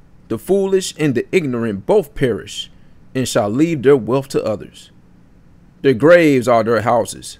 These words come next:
forever, the dwelling places to all generations.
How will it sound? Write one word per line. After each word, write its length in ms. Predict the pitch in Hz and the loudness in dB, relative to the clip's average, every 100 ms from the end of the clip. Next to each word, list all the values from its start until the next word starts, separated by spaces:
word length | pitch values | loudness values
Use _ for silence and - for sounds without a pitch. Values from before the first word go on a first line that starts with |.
| - | -10
forever, 480 | 117 123 101 - - _ _ _ - _ - - | -2 0 -2 -6 -20 _ _ _ -20 _ -20 -8
the 100 | 135 | -4
dwelling 400 | 113 139 185 143 | 0 6 6 4
places 560 | 113 113 95 - - - - | -2 -4 -4 -12 -18 -20 -10
to 120 | - - | -6 0
all 300 | 165 147 139 | 4 4 2
generations. 880 | 139 151 156 165 - - - - | 0 0 -2 -4 -6 -12 -18 -20